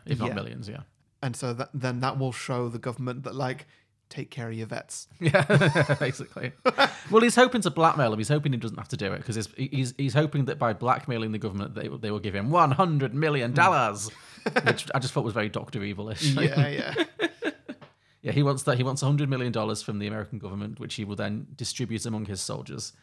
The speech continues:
Speaker 2: Mm-hmm.
Speaker 1: Um, he'll give them a million dollars each. So
Speaker 2: Mm-hmm.
Speaker 1: that's what he's doing. So, yeah, they take this t-, highly toxic gas and then they invade the island prison of Alcatraz, uh, the
Speaker 2: Mm-hmm.
Speaker 1: highly fortified island prison of Alcatraz,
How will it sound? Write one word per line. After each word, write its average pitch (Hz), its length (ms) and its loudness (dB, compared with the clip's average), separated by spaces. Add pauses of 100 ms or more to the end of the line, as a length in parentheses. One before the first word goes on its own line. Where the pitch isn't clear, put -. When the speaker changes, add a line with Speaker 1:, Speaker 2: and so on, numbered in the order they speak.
(200)
Speaker 2:
Mm-hmm. 131 180 -6
Speaker 1:
Um, 98 400 -4
he'll 95 160 -8
give 98 120 -8
them 104 240 -6
a 101 80 -8
million 104 240 -6
dollars 101 260 -8
each. - 360 -14
So 123 180 -8
Speaker 2:
Mm-hmm. - 120 -8 (280)
Speaker 1:
that's - 200 -12
what 120 120 -16 (120)
he's 113 140 -14
doing. 107 220 -10 (320)
So, 117 500 2
yeah, 147 300 4
they 123 120 2
take 151 220 0
this 151 140 -2
t-, - 180 -10
highly 127 280 -2
toxic - 360 -10
gas 107 460 -8
and 104 200 -2
then 110 280 -4
they 107 340 -4 (1500)
invade 127 500 0
the 113 300 -4
island 117 520 -2
prison 107 260 -4
of 101 80 -8
Alcatraz, 110 720 -6
uh, - 40 -12
the 110 60 -6
Speaker 2:
Mm-hmm. 117 120 -4
Speaker 1:
highly 107 280 -2
fortified 107 540 -8
island 101 300 -8
prison 98 200 -10
of 101 60 -8
Alcatraz, 101 480 -10